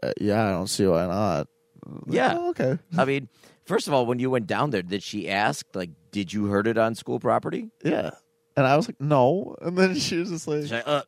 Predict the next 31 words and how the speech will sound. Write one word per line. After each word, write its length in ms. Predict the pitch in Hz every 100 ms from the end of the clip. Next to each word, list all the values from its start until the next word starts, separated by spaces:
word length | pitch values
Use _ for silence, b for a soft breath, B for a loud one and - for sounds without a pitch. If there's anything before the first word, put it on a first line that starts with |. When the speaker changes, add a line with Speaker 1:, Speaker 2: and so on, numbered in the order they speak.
| -
Speaker 2:
get 180 | 117 139
out." 240 | 127 127 - -
Speaker 1:
Yeah, 220 | 247 -
Speaker 2:
Wrong 260 | - 330 277
Speaker 1:
<laughs> 0 |
Speaker 2:
answer. 280 | - 320
Speaker 1:
basically. 760 | - 427 480 294 160 131 131 147 - B B B B 156
Well, 400 | - 262 285 240
like, 280 | 294 311 302 -
I 140 | 240
think 300 | - 285 254
the 100 | 269
thing 260 | - 233 214
was, 420 | 202 220 214 214
like, 260 | 165 - -
you 120 | 170
know, 180 | 151 139
now 300 | 123 123 131
that 160 | 135
I'm, 160 | 120 113
like, 180 | 120 120
in 100 | 117
the 100 | 117
school 320 | - 127 127
profession, 640 | 127 120 123 123 120 110 B B B
it's 220 | 135 - 135
like, 280 | 131 123 B B
okay, 320 | 139 139 92 - B -
it 80 | 120
didn't 200 | 147 175
happen 460 | 170 151 143 120